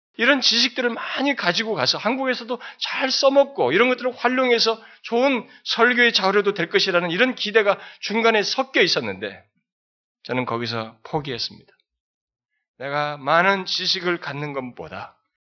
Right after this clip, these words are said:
이들이 알고 있는 하나님, 이들이 이렇게 발견해서 쏟아놓을 수 있는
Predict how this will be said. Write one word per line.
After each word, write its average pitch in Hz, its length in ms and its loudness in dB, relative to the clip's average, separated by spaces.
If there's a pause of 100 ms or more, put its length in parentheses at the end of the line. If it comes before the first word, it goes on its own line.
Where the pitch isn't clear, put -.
이들이 247 560 -4
알고 233 440 0
있는 240 240 -4
하나님, 214 380 -6 (640)
이들이 277 320 -2
이렇게 277 400 -4
발견해서 269 640 4
쏟아놓을 294 520 4
수 269 120 -4
있는 262 160 -2